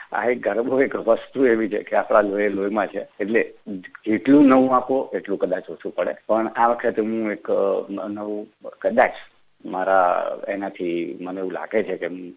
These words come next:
કદાચ નવું, કે ભવાઈનો એક ભાગ છે આપણો,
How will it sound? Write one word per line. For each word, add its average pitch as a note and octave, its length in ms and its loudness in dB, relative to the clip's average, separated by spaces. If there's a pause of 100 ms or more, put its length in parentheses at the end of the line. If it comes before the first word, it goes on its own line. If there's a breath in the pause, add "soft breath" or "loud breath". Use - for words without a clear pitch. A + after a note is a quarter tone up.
કદાચ E2+ 320 -6
નવું, D#2+ 340 -8 (400 loud breath)
કે - 80 -10
ભવાઈનો A#2 720 0
એક G2 180 -4
ભાગ F2 320 -4
છે - 260 -14
આપણો, D2 320 -8